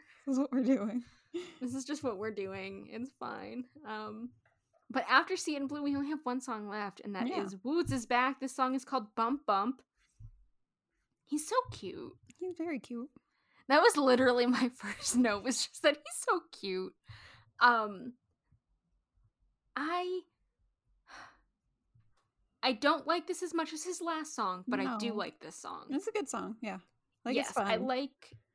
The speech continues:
Speaker 2: I like the electric guitar parts. I like that drum line in it. I think this song is, like, a catchy as fuck vibey song.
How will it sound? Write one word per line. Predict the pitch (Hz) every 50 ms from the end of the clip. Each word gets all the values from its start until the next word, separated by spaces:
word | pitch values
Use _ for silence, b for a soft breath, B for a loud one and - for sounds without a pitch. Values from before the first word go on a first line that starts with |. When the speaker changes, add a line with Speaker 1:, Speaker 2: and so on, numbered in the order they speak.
| _ _ _ _ _
Speaker 2:
I | 254 269
like | 277 277 294 330 - -
the | 359
electric | 381 330 277 269 269 - 294 277
guitar | - 254 - - 247 214 214
parts. | 220 - - 220 208 214 208 - -
I | - 214
like | 208 214 233 240 - _
that | 285 269 - - - 196
drum | 190 202 185 190 185 185 185 196 208
line | 208 202 190 190 202 202 202
in | 202 208 208
it. | 202 202 - - _ _
I | - 202 190
think | - 220 226 - 214
this | 233 247 247
song | - 220 214 208 190
is, | 185 170 -
like, | 185 175 165
a | - _
catchy | - - - 214 190 - - 214 196 185
as | 180 175 - -
fuck | - - 190 185 170 _ 180 170 -
vibey | 165 175 190 185 196 220 220
song. | - - 240 240 240 240 247 247 254